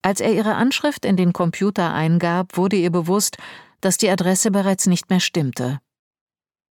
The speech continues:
Berlin lag hinter ihr. Bis auf Weiteres war dieses Hotel ihr Zuhause.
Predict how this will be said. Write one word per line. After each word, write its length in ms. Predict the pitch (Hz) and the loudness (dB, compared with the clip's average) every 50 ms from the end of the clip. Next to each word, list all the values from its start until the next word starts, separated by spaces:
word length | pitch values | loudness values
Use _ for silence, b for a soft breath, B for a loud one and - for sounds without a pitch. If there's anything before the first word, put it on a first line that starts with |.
| _ _ _ | _ _ _
Berlin 340 | - 185 185 196 220 240 247 | 0 2 4 6 6 6 6
lag 180 | 233 208 185 - | 6 4 2 2
hinter 280 | - 233 226 - 180 147 | 2 2 2 2 0 -2
ihr. 360 | 82 120 135 135 139 151 - _ _ _ _ _ _ _ _ _ _ _ _ _ _ _ _ | -2 -2 -2 -2 -2 -2 -4 _ _ _ _ _ _ _ _ _ _ _ _ _ _ _ _
Bis 160 | - 180 170 - | -4 -2 0 0
auf 160 | 208 180 - | 0 0 2
Weiteres 540 | 185 185 202 214 - 240 214 226 208 - 202 | 2 2 2 2 0 0 2 2 0 0 0
war 100 | 190 180 | 0 0
dieses 380 | 180 214 202 - 202 190 - | 0 0 0 0 -2 -2 -2
Hotel 360 | 202 190 - - 175 151 139 | -4 -4 -2 0 -2 -2 0
ihr 140 | - 120 143 | -2 -4 -4
Zuhause. 640 | - - 156 135 143 143 131 135 131 135 143 139 143 | -4 -4 -4 -2 -2 -2 -2 -2 -4 -4 -4 -4 -6